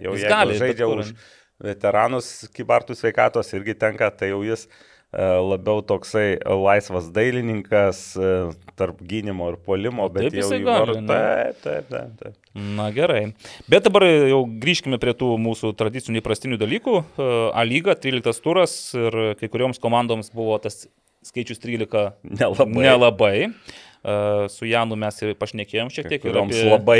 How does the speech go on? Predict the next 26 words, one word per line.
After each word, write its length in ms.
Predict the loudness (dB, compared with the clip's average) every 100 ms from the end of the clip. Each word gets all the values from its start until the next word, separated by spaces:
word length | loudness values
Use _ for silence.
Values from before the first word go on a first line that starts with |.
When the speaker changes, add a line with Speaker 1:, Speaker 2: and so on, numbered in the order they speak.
| 6
Speaker 1:
nelabai. 520 | 6 6 6 6 6 4 0 -20 _ -10
Speaker 2:
Va, 500 | 0 4 4 4 -2 -10 0
Panevėžio 420 | 0 2 0 0
atstovas 380 | 2 2 2 0
tikriausiai 320 | -2 -2 -2
turės 220 | -4 -4 -4
minčių, 240 | -6 -4
kodėl 320 | -2 2 0
Panevėžys 600 | 2 0 0 -2 -4 -6 -6
vis 160 | -4
dar, 300 | 2 2 2
mm, 400 | -2 -10 -12 -12 -14 _ _ -18 -16 -20 _ _ -14
nepralaimi, 600 | -10 -4 -4 -4 -6 -10 -12
nors 220 | -12 -12 -12
jau 60 |
būtų 220 | -12 -10 -10
kaip 140 | -6
ir 100 | -4
laikas, 320 | -2 -2 -6
gal 160 | -6 -6
irgi 280 | -6 -8 -8 -10 -16 -20 _ -18 -14
prisimint. 480 | -8 -6 -6 -8 -10
Speaker 1:
Ten, 140 | -14 -14
e, 140 | -12 -10
Emsio 420 | -10 -12 -8 -8 -8 -12 -16
smūgis 640 | -20 -14 -8 -8 -8 -12